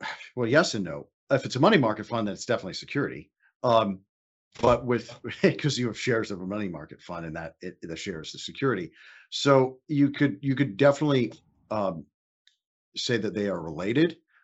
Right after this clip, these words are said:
I'm, I'm not a lawyer nor am I a regulator, so I don't know if I would classify them as such. I personally, as a trader and investor, do not view stables as a place where I'm rotating to to hide out. I only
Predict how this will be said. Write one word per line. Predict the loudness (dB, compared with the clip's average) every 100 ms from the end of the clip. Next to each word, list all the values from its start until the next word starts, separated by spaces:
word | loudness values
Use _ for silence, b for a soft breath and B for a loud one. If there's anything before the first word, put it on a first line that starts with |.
| _ _ -4
I'm, | 2 4 4 0
I'm | 0 2
not | 2 0 0 -2
a |
lawyer | 0 0 2 0
nor | 0 -2
am | -2
I | -4
a | -2
regulator, | -2 -2 -2 -2 -2
so | -2 -2
I | 0
don't | 0
know | -2
if | -2
I | -4
would | -2
classify | 2 2 2 -2 -2 -2
them | -4 -8 -10 _
as | -8 -6 -4
such. | -4 -6 -10 B B B B 0
I | 4 4
personally, | 2 2 4 4 2 2 2 0 -4 _ -4
as | -2
a | -4
trader | -4 0 0 0
and | -2
investor, | -2 -2 -2 -6
do | -10 -10
not | -8 -8 -10 _
view | -8 -6 -8 -14
stables | -14 -10 -8 -8 -8 -10 -8
as | -8 -8
a |
place | -8 -8 -8 -6
where | -8
I'm | -8
rotating | -8 -10 -12 -14
to | -12 -12
to |
hide | -12 -12 -12
out. | -14 -16 b b b _
I | -8 -6 -2
only | 0 0 -2 -8